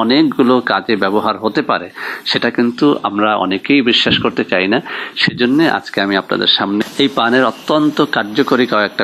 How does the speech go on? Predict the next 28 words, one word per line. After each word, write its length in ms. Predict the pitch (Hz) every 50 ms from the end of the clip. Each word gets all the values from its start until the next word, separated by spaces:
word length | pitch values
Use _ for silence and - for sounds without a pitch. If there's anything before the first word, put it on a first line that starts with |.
| 85 -
ভেষজ 340 | 107 107 - - 131 127 117 110 101 -
গুণ 160 | 110 107 113 120 120
নিয়ে 160 | 120 104 95
আপনাদের 280 | - - 82 85 87 87 -
সামনে 220 | - 92 104 127 160 180 - -
কথা 200 | 87 - - 98 80
বলবো। 240 | 92 80 76 - - 80 - - - - - -
তার 160 | 120 120 123 127
আগে 160 | 127 123 143 151 147 139 -
সেই 160 | - 131 123 123
পুরনো 300 | 120 113 117 113 110 123 120 -
কথাটা 320 | 104 - 120 104 - 139 127 - 90
আবারও 260 | 104 107 123 131 143 135 123
বলে 140 | 110 101 101 90
দিচ্ছি, 280 | 98 92 - - - 156 175 - - - - - - - 101
যে 80 | 120 - -
সমস্ত 320 | 131 131 131 131 - - 151 143 135 113 98
মায়েদের 460 | 90 98 98 104 110 110 127 131 139 143 - - 92 90 107
বয়স 260 | 104 117 131 131 - - -
হওয়ার 200 | 123 113 107 104 - -
কারণে 280 | 98 95 92 98 117 131 - - 110 113
অথবা 260 | - - 139 143 143 - - 107
অন্য 180 | 110 110 120 139 147 -
কোনো 140 | 127 113 110 - -
কারণে, 240 | 95 92 95 104 113 110 98
অর্থাৎ 200 | - - - - -
পুষ্টিহীনতা 640 | - 120 - - - 120 98 113 107 107 107 - 127 110
বা 60 | 107